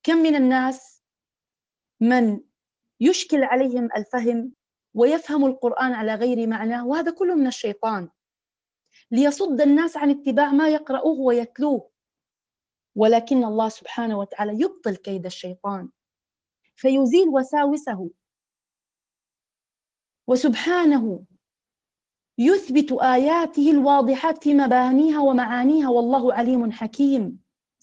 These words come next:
طب الحكمة بلاء، لماذا يلبس إبليس على الناس في فهم الآيات؟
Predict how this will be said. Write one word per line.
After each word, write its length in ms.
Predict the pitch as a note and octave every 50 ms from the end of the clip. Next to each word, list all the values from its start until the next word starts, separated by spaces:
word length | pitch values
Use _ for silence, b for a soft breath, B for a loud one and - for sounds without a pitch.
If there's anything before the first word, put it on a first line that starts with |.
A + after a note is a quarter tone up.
| _ _ _ _ _ _ _ _ _ _ _ _ _ _ _ _ _ _ _ _ _ _
طب 160 | - A#3+ - - C#4
الحكمة 560 | D4 D4 D4 - A#4 A#4+ A#4+ D#4 E4 E4 D#4+
بلاء، 460 | B3+ D#4 E4 F#4 G#4 F4+ - - - _ _ _ _ _ _ _ _ _ _ _ _ _ _ _ _
لماذا 420 | A#3 A3+ C4+ C#4 E4 G4 G#4 F4 F4+
يلبس 600 | D#4+ D#4+ D#4 D4 E4+ C4 A3+ G3+ C4 B3+ - - -
إبليس 480 | B3+ G#3+ G#3+ A#3+ C4 B3+ B3+ B3 -
على 180 | A3+ G#3+ C4 C4+
الناس 500 | B3 A#3 A3+ A3+ A3 A3 A3+ A3+ - -
في 120 | - C4
فهم 240 | B3+ C#4 C#4+ C4+ C#4+
الآيات؟ 640 | D4+ C#4 - C#4 C#4+ D4 D#4 E4 D4+ A#3+ - _ _